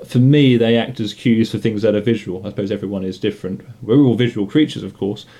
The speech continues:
But yeah, I think it is the songs that really make them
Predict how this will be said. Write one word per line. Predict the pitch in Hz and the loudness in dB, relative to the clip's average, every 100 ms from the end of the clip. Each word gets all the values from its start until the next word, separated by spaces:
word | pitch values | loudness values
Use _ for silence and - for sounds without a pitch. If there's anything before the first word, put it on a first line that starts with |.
| - - | -20 -2
But | 127 | 0
yeah, | 151 127 - | 2 0 0
I | 120 | -2
think | 131 131 - | 0 -2 -2
it | 101 - | -12 -8
is | - 127 139 127 | -2 2 2 2
the | - | 0
songs | 110 - 127 110 101 | -4 0 0 0 -2
that | 110 | -2
really | 117 113 | 0 0
make | 107 101 | 0 -2
them | 107 | -4